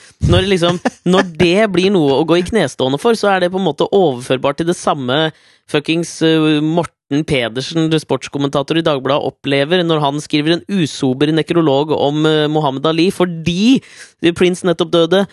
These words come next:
Speaker 1: David Bowie nettopp døde, og alle hans barndoms helter er i ferd med å forsvinne.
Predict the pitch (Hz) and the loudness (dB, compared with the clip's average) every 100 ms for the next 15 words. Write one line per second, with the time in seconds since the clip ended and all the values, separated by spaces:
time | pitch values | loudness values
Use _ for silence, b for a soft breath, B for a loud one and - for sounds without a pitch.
0 | b 170 170 165 151 147 151 151 160 160 | b 0 2 2 2 2 2 0 0 0
1 | 156 175 151 - 208 143 131 170 185 175 | 2 2 2 0 -2 0 0 0 -4 -2
2 | 190 156 127 143 185 208 139 - 170 151 | 0 0 -2 -2 -2 -2 -2 -2 0 2
3 | 175 - 147 156 170 220 190 185 226 | 0 0 -2 -2 -4 -2 0 0 2